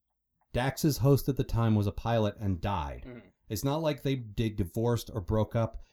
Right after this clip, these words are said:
Speaker 1: It's like they were very much in love and their relationship ended due to tragic circumstances and,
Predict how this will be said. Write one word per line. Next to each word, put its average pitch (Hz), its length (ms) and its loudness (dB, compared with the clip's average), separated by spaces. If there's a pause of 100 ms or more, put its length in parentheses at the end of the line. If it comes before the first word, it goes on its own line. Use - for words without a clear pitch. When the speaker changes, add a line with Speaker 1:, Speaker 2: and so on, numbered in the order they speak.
(120)
Speaker 1:
It's 113 180 -4
like 120 220 0
they 123 160 4
were 131 180 4
very 123 300 2
much 113 240 2
in 107 100 2
love 101 380 2
and 101 280 4
their 104 140 4
relationship 104 540 0
ended 101 400 0
due 101 160 4
to 98 80 2
tragic 98 360 2
circumstances 98 680 -2
and, 92 460 0